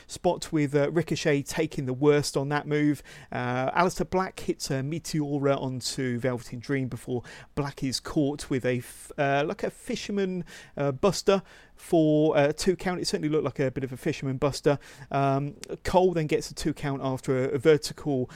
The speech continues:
neck breaker before being nailed with a reverse Rana from Ricochet and a handspring somersault plancher. Then Matt Riddle is about to make Velveteen Dream tap after applying the Bro Mission on Velveteen Dream,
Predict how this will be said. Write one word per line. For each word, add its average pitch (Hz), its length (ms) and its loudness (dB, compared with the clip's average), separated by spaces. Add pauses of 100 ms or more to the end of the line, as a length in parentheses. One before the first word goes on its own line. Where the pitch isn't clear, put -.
(220)
neck 165 340 0
breaker 170 460 2
before 139 360 0
being 127 280 -2
nailed 123 340 -2
with 123 220 -2
a 123 120 -2
reverse 120 460 0
Rana 127 260 -2
from 123 180 -8
Ricochet 127 540 -2 (240)
and 113 180 -6
a 110 40 -6
handspring 123 760 -6 (140)
somersault - 520 -4
plancher. 190 520 0 (420)
Then 185 240 4
Matt 185 160 2
Riddle 151 360 4
is 139 180 2
about 196 560 2
to 160 160 2
make 143 420 -2 (240)
Velveteen 135 480 -2
Dream 127 280 -2
tap - 420 -6 (320)
after 131 240 -2
applying 131 320 -2
the 120 80 -2
Bro 127 240 0
Mission 127 400 -4
on 120 320 -6
Velveteen 123 380 -4
Dream, 139 280 0